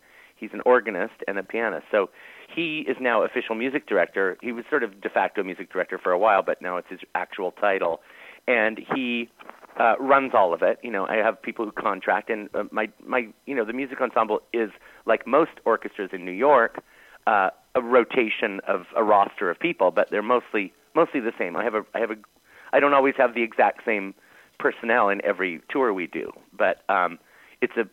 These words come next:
you know, I can make a big orchestra if I need to. I can make a full symphony-sized orchestra, but usually it's chamber music of varying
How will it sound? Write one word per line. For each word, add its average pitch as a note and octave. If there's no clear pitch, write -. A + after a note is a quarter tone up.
you A#2+
know, G2+
I G#2
can B2
make B2
a -
big B2+
orchestra A#2
if -
I F2+
need F2
to. E2+
I C#2+
can F2+
make F2
a F#2+
full F2
symphony-sized E2
orchestra, G2
but -
usually G#2
it's F2
chamber F#2+
music F2+
of F#2
varying D#2+